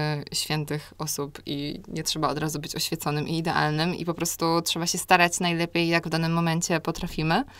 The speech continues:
I to nadal jest bardzo duża zmiana i każda zmiana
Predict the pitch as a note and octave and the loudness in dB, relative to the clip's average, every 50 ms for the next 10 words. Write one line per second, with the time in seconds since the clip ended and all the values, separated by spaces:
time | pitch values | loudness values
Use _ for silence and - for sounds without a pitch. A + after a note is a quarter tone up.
0 | - - - - - - - - F#3+ F#3 - F#3+ F3 E3+ - - - - E3+ E3 | -18 -18 -18 -20 -20 -18 -6 -4 -2 2 4 4 4 4 2 -4 -6 -2 0 2
1 | E3 D#3+ F3+ F#3 G#3+ A3 F3+ F3 E3 - F3 E3 E3 E3 D#3 D3+ E3+ F#3+ G3 - | 4 6 6 6 6 6 2 -2 -2 -4 0 2 2 2 2 0 -2 -4 -4 -4
2 | E3+ D#3 D3+ E3 F3+ F#3 G3+ G#3 F#3+ E3+ E3 D#3+ D#3+ D#3+ - - - E3+ - - | -6 -4 -2 0 0 2 2 2 4 4 4 2 2 0 0 -2 -6 -6 2 4
3 | G3 F#3+ E3+ D#3+ F3 E3 E3 E3 E3 E3 E3 E3 E3 F3 | 4 4 6 2 0 0 0 0 0 0 0 0 -2 -2